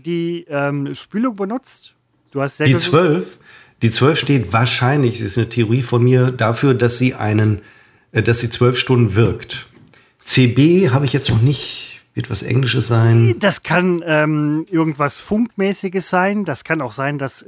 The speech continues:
Speaker 1: zwölf dafür steht, dass man sagt, ähm, zwölf Mal anwenden. Ähm.
Speaker 2: Nee, das,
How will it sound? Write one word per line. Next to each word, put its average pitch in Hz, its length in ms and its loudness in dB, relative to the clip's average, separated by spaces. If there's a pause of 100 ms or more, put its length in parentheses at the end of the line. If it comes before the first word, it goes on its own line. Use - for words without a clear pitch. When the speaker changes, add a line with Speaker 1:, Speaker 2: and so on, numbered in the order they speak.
(120)
Speaker 1:
zwölf 151 440 -2
dafür 147 340 -4
steht, - 280 -8
dass 147 160 -10
man 135 120 -8
sagt, 139 440 -6
ähm, 123 380 -10 (2250)
zwölf 147 400 -2
Mal 151 340 0
anwenden. 180 800 -4 (360)
Ähm. 127 520 -8 (1120)
Speaker 2:
Nee, 110 260 2
das, - 420 -4